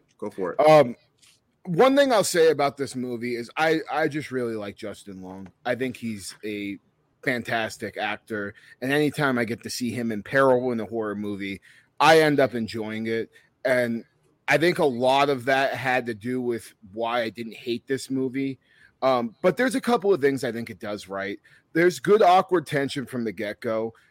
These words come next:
Speaker 2: And personally, being back on the dating scene recently, uh, some of the awkward dialogue that he's saying throughout the film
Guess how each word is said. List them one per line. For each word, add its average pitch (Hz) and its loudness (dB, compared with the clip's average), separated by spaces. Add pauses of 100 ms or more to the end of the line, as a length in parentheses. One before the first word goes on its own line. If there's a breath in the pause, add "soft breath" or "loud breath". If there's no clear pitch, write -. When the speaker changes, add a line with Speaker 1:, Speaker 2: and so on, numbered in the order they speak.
(140)
Speaker 2:
And 127 0 (340)
personally, 175 0
being 151 0
back 135 0
on 139 -2
the 117 0
dating 123 -4
scene 135 -6
recently, 131 -6 (340 soft breath)
uh, 104 -2 (300)
some 170 -2
of 170 -4
the 165 2
awkward 135 -2
dialogue 120 0
that 113 -4
he's 123 -8
saying 117 -8
throughout 110 -8
the 110 -8
film 113 -8